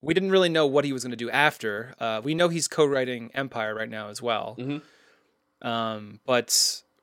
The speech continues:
Speaker 1: I don't know. This is interesting because this is a primo, uh, Marvel character. So who takes up the reins?
Speaker 2: Yeah, I don't know. I saw some people saying, like, it would have to, it would be a very specific writer that would get me to pick up Iron Man.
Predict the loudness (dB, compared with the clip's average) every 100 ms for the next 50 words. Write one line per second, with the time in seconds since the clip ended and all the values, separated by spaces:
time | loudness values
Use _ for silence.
0 | _ 8 8 8 4 2 4 4 2 0
1 | 0 -2 2 4 4 4 2 4 4 2
2 | -6 -10 0 4 6 6 4 4 0 _
3 | _ _ _ 0 2 0 2 4 4 4
4 | 6 6 4 -4 -10 -14 _ -20 -20 -12
5 | 6 10 10 10 8 6 8 6 6 8
6 | 8 6 2 -6 -6 -10 _ _ _ _
7 | _ _ -2 0 2 2 4 4 2 2
8 | 0 0 -2 -8 -8 -6 -4 -4 -4 -4
9 | -4 -6 -8 -6 -2 0 0 -4 -4 -4
10 | -4 -4 -2 -2 -2 -6 -12 -8 -6 -6
11 | -6 -2 0 0 -4 -8 -8 -8 -8 -8
12 | -8 -8 -8 -8 -6 -6 -4 -6 -6 -4
13 | -6 -8